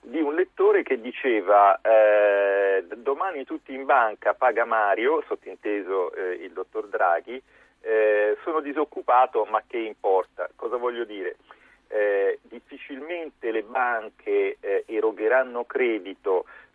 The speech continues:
a, eh, imprese in difficoltà, magari non per colpa loro, o a persone che sono in problemi di liquidità, anche questo magari non per colpa loro,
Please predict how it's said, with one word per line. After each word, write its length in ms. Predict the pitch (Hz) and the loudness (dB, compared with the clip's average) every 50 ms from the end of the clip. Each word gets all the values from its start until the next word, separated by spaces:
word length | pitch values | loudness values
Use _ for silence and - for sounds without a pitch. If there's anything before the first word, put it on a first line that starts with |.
| _ _ | _ _
a, 380 | 120 123 123 120 117 101 - - | 4 6 8 8 6 4 4 0
eh, 360 | - 104 101 98 - - - | -2 0 0 0 -2 -4 -12
imprese 420 | 107 110 - - 139 160 160 131 139 | -14 -14 -6 -2 -2 -2 0 -2 -4
in 120 | 131 123 | -6 -6
difficoltà, 640 | 117 117 - - 123 113 - 117 107 - 143 143 | -8 -12 -12 -12 -14 -6 -6 -6 -4 0 -2 -2
magari 440 | 139 131 117 107 104 110 113 123 113 | 0 -2 -6 -2 0 0 0 0 -2
non 180 | 104 110 117 - | -6 -8 -10 -6
per 160 | - 107 - | -8 -8 -8
colpa 340 | _ - - 110 - - 107 | _ -8 -8 -6 -2 -4 -2
loro, 360 | 110 120 120 113 110 101 95 | 0 0 -2 0 0 -2 -2
o 320 | 90 92 - - 107 107 | -2 -4 -2 0 4 4
a 80 | 110 - - | 4 4 2
persone 560 | _ 107 104 - - - 143 147 147 135 117 | _ -6 -6 -6 -6 -4 -4 -4 -4 -6 -8
che 140 | - - 101 - _ | -10 -12 -14 -14 _
sono 220 | - 127 127 123 | -8 -8 -6 -6
in 160 | 117 107 104 95 _ _ _ _ | -8 -8 -10 -12 _ _ _ _
problemi 500 | _ - - - - 113 120 127 113 117 | _ -10 -10 -8 -2 -2 -2 -2 -2 -8
di 100 | 104 104 | -14 -12
liquidità, 680 | 104 104 - - 107 98 95 _ _ 120 123 123 - - | -14 -16 -14 -14 -16 -16 -16 _ _ 4 4 4 4 4
anche 300 | 107 104 - - 104 92 | 0 -4 -4 -6 -10 -6
questo 300 | - 117 120 - - 101 | -6 -6 -6 -4 -6 -4
magari 280 | 98 107 110 107 104 | 0 2 2 2 2
non 220 | 104 117 117 107 - | 0 -4 -6 -6 -2
per 160 | - 104 - | -4 -4 -4
colpa 320 | - - - - - - | -2 -6 -6 -4 -2 -4
loro, 380 | 175 139 107 - - - - | -2 -2 0 0 0 0 -2